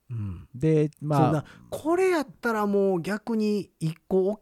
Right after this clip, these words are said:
Speaker 1: きいMサイズ行く方がええんちゃうかみたいな
Speaker 2: なるほどね。
Speaker 1: 気もしてる。
Speaker 2: うん、うん、うん。
Speaker 1: Mサイズで六万ぐらいだったかな。
Speaker 2: なるほどね。そう、まあ、そうなりますよね。うん。
Speaker 1: そうそうそうそう。うわ、どうやろうって思ってるけど、その見た目とか触り心地とか、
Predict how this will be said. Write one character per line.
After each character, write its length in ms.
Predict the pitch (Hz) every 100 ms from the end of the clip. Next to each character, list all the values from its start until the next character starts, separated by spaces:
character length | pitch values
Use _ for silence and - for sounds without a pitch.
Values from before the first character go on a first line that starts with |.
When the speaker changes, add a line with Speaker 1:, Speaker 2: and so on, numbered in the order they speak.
| -
Speaker 1:
き 160 | 143
い 100 | 113
M 180 | 143 196
サ 140 | 202 202
イ 80 |
ズ 100 | 117
行 100 | 107 -
く 60 |
方 100 | 151
が 140 | 127 101
え 40 |
え 40 | 147
ん 60 |
ち 80 | 123
ゃ 40 |
う 60 | 101
か 120 | -
み 60 | 110
た 100 | 113
い 40 |
な 140 | 110 98 -
Speaker 2:
な 360 | 107 107 104 98
る 60 |
ほ 100 | 95
ど 100 | 107
ね。 220 | 196 - _ _ _ _ _
Speaker 1:
気 120 | 240
も 160 | 156 87
し 80 |
て 100 | -
る。 80 | 87 - -
Speaker 2:
う 60 | 101
ん、 20 |
う 40 |
ん、 300 | 82 85 82 80
う 40 |
ん。 160 | 76 92 _ -
Speaker 1:
M 240 | 233 277
サ 180 | 294 285
イ 80 | 247
ズ 100 | 226
で 120 | 240
六 300 | 175 175 190
万 220 | 175 165
ぐ 80 | 151
ら 60 | 95
い 20 |
だ 80 | 85
っ 20 |
た 80 | 87
か 40 |
な。 140 | 104 _ _ _
Speaker 2:
な 160 | 104 92
る 100 | 82
ほ 40 |
ど 100 | 82
ね。 140 | 156 107
そ 180 | - 104
う、 40 |
ま 160 | 92 82
あ、 60 |
そ 120 | - 90
う 40 |
な 100 | 90
り 60 | 87
ま 100 | 76
す 140 | -
よ 60 | 170
ね。 220 | 233 - _
う 40 | 85
ん。 180 | 82 - - 101 -
Speaker 1:
そ 140 | 139
う 60 | 120
そ 160 | 110 104
う 40 |
そ 160 | - 87
う 40 |
そ 160 | - 80
う。 140 | 71 _ _ _ _ _ _ _ _ _ _ _ _ _ -
う 40 |
わ、 120 | 160 143
ど 200 | 160 170
う 60 |
や 100 | 156
ろ 340 | 147 131 120 135
う 20 |
っ 140 | _
て 100 | 240
思 320 | 202 156 160
っ 40 | 156
て 340 | - _ 175
る 100 | 185
け 160 | 180 190
ど、 200 | 240 214
そ 100 | 190
の 120 | 175
見 140 | 190
た 180 | 226 262
目 140 | 254 247
と 160 | 190
か 400 | - 175 160 135
触 300 | - 180 180
り 100 | 170
心 300 | 160 160 165
地 100 | 151
と 120 | - 104
か、 360 | 110 98 85